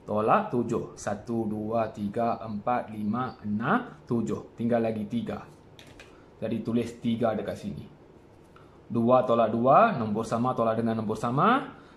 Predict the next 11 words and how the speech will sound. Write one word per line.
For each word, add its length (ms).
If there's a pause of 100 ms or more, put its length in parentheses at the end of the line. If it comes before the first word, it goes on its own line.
(120)
Jadi 560 (100)
sifar. 720 (880)
Sembilan 480
tolak 240
sifar. 720 (400)
Sembilan. 880 (320)
Tujuh 400
tolak 320
empat. 400 (560)
Tujuh 480
tolak 200